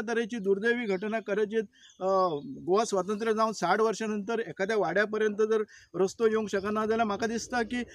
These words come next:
आमी खऱ्या अर्थान स्वतंत्र जाला अशें आमी म्हणूंकच शकना. केवळ दोग जाण तेंचे ते महाजन आसा न्ही, तेंच्या अडेरावी, अ, अरे-, अरेरावी वृत्ती खातीर. आणि ह्या सगळ्या हेतून न्ही हांव जबाबदारीन सांगता की हो जो आमचो जो, अ, अ,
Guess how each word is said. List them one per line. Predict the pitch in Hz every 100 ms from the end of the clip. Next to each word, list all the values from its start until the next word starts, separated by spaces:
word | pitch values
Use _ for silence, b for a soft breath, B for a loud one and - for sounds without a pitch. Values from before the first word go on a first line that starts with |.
| B
आमी | 175 202 254
खऱ्या | 180 233
अर्थान | 240 254 233
स्वतंत्र | 208 233 226 233
जाला | 214 214 240
अशें | - 185 233
आमी | 233
म्हणूंकच | 196 202 233
शकना. | 247 220 226 196 127 - - -
केवळ | 226 269
दोग | 262 196 233 214
जाण | 254 240 B B B
तेंचे | 214 220
ते | 226 240
महाजन | 208 185 208 226 240
आसा | 202 220
न्ही, | 233
तेंच्या | 240 214 208 247
अडेरावी, | 202 208 247 240 247
अ, | 247 220 202 196 180 185
अरे-, | 220 214
अरेरावी | 196 233 233 233
वृत्ती | 226 214 - 208
खातीर. | 175 165 143 b b b 165
आणि | 208
ह्या | 254 160 196
सगळ्या | 262 180 185 277
हेतून | 208 - 226
न्ही | 220 254 B B -
हांव | 202
जबाबदारीन | 185 202 247 240 254
सांगता | 220 208 202 240
की | 233 - - 214
हो | 170 247
जो | 247
आमचो | 240 208 240
जो, | 226 240 233
अ, | 180 175 185 175
अ, | 160 156 151 143 127